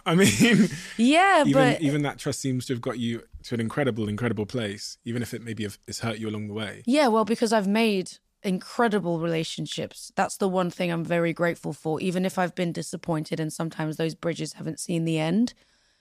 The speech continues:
Speaker 2: I've created incredible relationships with people that have seen my struggles and have seen me work really hard and in a circumstance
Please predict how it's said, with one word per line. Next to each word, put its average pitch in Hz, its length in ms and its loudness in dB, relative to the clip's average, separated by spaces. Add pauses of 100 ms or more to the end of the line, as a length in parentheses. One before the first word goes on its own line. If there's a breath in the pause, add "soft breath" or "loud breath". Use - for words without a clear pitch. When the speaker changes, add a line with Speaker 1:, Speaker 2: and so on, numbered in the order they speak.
(300)
Speaker 2:
I've 180 240 -2
created 190 680 -2
incredible 165 600 -4
relationships 160 680 -6
with 151 120 -8
people 165 260 -4
that 156 160 0
have 156 140 -4
seen 151 520 -4 (540)
my 156 180 0
struggles 147 600 -4
and 151 120 -2
have 151 180 -4
seen 151 360 -2
me 151 100 -2
work 151 280 -4
really 151 240 -4
hard 143 300 -4
and 147 240 -4 (760)
in 156 340 -6
a 160 120 -4
circumstance 147 880 -4